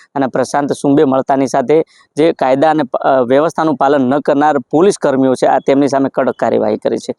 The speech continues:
વાત બનાસકાંઠા જિલ્લાના મુખ્ય મથક પાલનપુર શહેરમાં જે હેડક્વાર્ટર આવેલું છે, આ હેડક્વાર્ટરમાં જિલ્લા પોલીસ વડા દ્વારા અચાનક જ જે કાયદા અને વ્યવસ્થાની વાતો કરતી જે પોલીસ, આ પોલીસ ખરેખર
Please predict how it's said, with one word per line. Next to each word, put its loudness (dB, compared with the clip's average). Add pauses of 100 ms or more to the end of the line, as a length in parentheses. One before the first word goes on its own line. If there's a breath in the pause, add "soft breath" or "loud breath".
(340 soft breath)
વાત 0
બનાસકાંઠા 0 (280)
જિલ્લાના 2
મુખ્ય -2
મથક -2 (340 soft breath)
પાલનપુર 2
શહેરમાં 0
જે 2
હેડક્વાર્ટર 2
આવેલું 2
છે, -2
આ 2
હેડક્વાર્ટરમાં 2
જિલ્લા 2
પોલીસ 0
વડા 2
દ્વારા 2 (260 soft breath)
અચાનક 0
જ -2 (260 soft breath)
જે 2
કાયદા 2
અને 2
વ્યવસ્થાની 2
વાતો 0
કરતી 0
જે 0
પોલીસ, 2
આ 2
પોલીસ 0
ખરેખર 0